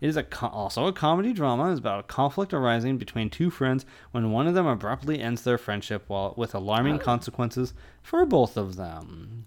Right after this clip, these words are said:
Speaker 2: Alarming.
Speaker 1: Yeah.
Speaker 2: Oh, it's gonna be good. <laughs>
Speaker 1: Yeah. All right. And then I think the last weekend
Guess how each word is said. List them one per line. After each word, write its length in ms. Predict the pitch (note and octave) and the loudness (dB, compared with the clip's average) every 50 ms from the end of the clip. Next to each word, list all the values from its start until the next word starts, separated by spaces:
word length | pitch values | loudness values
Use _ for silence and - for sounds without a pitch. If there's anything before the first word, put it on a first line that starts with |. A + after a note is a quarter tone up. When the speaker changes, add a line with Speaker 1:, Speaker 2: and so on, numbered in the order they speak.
| - - | -6 0
Speaker 2:
Alarming. 800 | - A#3 A3+ G#3 G#3+ G3+ G#3 G#3+ A3+ A3+ G#3+ G3 G3 G3+ G3 G#3 G3 - - - - | 2 4 4 6 6 6 6 6 6 4 2 0 0 0 -2 -4 -6 -8 -14 -8 -4
Speaker 1:
Yeah. 380 | - A2 A2+ B2+ C3 A#2 G2 F#2 - - | 0 2 4 4 4 4 2 0 -2 0
Speaker 2:
Oh, 300 | F3+ G3 G#3 G#3+ G#3+ G3+ | 2 4 6 6 6 6
it's 260 | G3 F#3 F#3 - - | 4 2 0 -4 -8
gonna 200 | - F3 F3 E3+ | -8 -6 -6 -6
be 120 | D3+ D3 | -6 -8
good. 280 | - D#3 E3 F3 C#3+ - - - - - - - | -6 -6 -6 -6 -6 -8 -12 -20 -20 -20 -10 -6
<laughs> 80 | - A#3+ C4 - - F4 - - - | -4 -4 -4 -4 -4 -6 -6 -6 -6
Speaker 1:
Yeah. 380 | - A#2+ A2+ A#2+ C3 B2 G2+ E2 - - - - - - - - | -2 0 2 2 4 2 0 -2 -6 -12 -14 -16 -18 -20 -4 2
All 60 | C#3 D3 | 6 8
right. 240 | D3+ C3 G#2 - - - - - | 8 8 6 4 -6 -14 -6 -2
And 140 | C3 C#3 | 2 2
then 240 | C#3+ D3 D3 D3 C3+ - | 4 4 4 2 0 -2
I 140 | - B2 C3 | -2 -2 -2
think 240 | A#2+ - F3 D#3+ C3+ | 0 0 -2 0 0
the 80 | C3 | 0
last 320 | A#2+ C3 C3 B2+ A#2 - - | 0 2 2 0 0 -2 -2
weekend 340 | C3 A#2+ - B2 A#2 A#2+ | -2 0 0 0 -2 -2